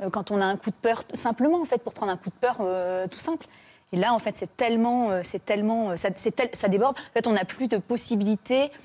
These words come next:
de, de, de s'adapter, finalement, à la situation. Donc, le stress, il est, là, on est en état de débordement. Et donc, le corps, ben, il lâche. Il lâche, mais c'est aussi, euh,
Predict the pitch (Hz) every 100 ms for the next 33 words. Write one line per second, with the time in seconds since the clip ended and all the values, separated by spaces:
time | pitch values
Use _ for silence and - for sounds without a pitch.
0 | - _ 175 196 175 190 226 254 202 208
1 | - 262 - 214 202 220 196 180 - -
2 | 190 - 277 285 - - _ 190 214 202
3 | - 240 254 - 180 165 - - 202 208
4 | 160 160 160 170 180 175 175 160 180 190
5 | 185 185 262 - - - 185 190 202 -
6 | 233 175 156 147 - - - - - 220
7 | 285 330 247 240 240 - - 285 240 208
8 | 202